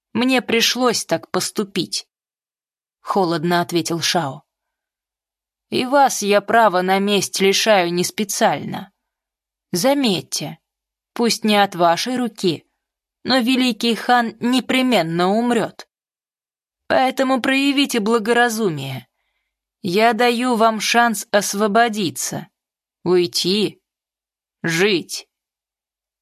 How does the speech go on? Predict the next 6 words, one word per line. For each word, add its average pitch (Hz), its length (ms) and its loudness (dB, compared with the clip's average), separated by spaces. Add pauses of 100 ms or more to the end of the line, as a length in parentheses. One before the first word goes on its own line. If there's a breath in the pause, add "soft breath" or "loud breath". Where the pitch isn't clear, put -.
(1400)
Шао 190 480 2
знал 202 480 2
О 196 100 -2
Юана 185 440 2
достаточно 185 640 -2
хорошо, 185 580 0